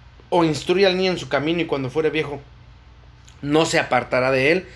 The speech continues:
ambos textos tienen un contexto animal. En lo primero que se dice Jesús es poner a los excluidos, en este caso a los niños. ¿Sí? Si Jesús estuviera aquí presente, diría:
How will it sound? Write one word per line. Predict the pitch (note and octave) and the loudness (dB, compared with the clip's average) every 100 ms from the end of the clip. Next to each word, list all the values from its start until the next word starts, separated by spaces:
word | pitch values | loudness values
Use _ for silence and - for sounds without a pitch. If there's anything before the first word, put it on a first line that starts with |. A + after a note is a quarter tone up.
| - - - | -20 -20 -2
ambos | F3+ A3 A3 G3+ - - | 0 0 0 -4 -6 -2
textos | G#3+ B3 - - D#3+ - | 2 2 0 -4 -4 0
tienen | F#3+ G3 G3 | 0 2 2
un | G3+ | 0
contexto | G3+ G3 F#3+ A#3 A#3 - A3+ | -2 -2 -2 -2 -2 0 0
animal. | G3 E3+ D#3+ C#3+ A#2+ - - - - - - - - | 2 2 0 0 -6 -14 -20 -20 -20 -20 -20 -20 -6
En | E3 F3+ | 0 2
lo | F#3 | 2
primero | F3+ F#3 G#3 A3+ A3 | 0 0 2 2 0
que | G#3 | -2
se | A3 | -2
dice | G#3+ G#3 G3+ | -2 -4 -4
Jesús | G3+ G3 A#3 B3 - - - | -4 -2 -2 -2 -4 -16 -8
es | F#3 F3+ | -6 -2
poner | G#3 G3+ | 0 2
a | G#3 | 2
los | G3 F#3 | 0 -2
excluidos, | E3 - F3 F3+ G#3 F#3+ - - - - - - - - - C3+ | -6 -4 -2 0 2 2 2 -10 -20 -20 -20 -20 -20 -20 -18 -6
en | D3+ | -2
este | D#3+ - D#3+ | -2 -2 -2
caso | D3+ D3+ D#3+ | -2 -2 -2
a | |
los | C#3 C3+ | -2 -4
niños. | D3 E3 D#3 B2 G2+ - - - - - - | -2 -2 -2 -4 -8 -18 -20 -20 -20 -20 -18
¿Sí? | - F3+ G#3 A#3 - - | -4 2 2 2 -6 -10
Si | - G3 | -2 0
Jesús | F#3 G3+ G3+ | -2 -2 -6
estuviera | A3 - F3+ G3 G3 F#3 D#3 | -4 -4 0 0 2 2 0
aquí | D3 F#3 G3+ | -4 -4 -4
presente, | G3+ F3 G3 F#3+ G3 A3+ A3 - - | -4 -4 0 -2 2 0 0 -14 -12
diría: | D#3 F3+ G#3+ G#3+ - | -4 0 4 2 0